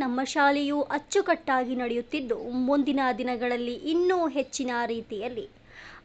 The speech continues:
ಅಭಿವೃದ್ಧಿ ಹೊಂದಬೇಕು ಎನ್ನುವ ಆಸೆ ಇದೆ. ಅದಕ್ಕೆ ಶಾಸಕರಾದ ಮಂಜುನಾಥ್ರವರ ಸಹಕಾರ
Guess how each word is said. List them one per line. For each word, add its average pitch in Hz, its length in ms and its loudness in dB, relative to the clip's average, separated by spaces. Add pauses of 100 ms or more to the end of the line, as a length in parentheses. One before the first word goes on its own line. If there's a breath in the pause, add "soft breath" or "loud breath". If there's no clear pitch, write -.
ಅಭಿವೃದ್ಧಿ 349 440 6 (140)
ಹೊಂದಬೇಕು 277 580 2 (160)
ಎನ್ನುವ 233 220 -2 (300)
ಆಸೆ 269 260 -2 (100)
ಇದೆ. 196 220 -4 (640 loud breath)
ಅದಕ್ಕೆ 370 340 2 (200)
ಶಾಸಕರಾದ 285 720 4 (240)
ಮಂಜುನಾಥ್ರವರ 254 880 0 (180)
ಸಹಕಾರ 277 480 0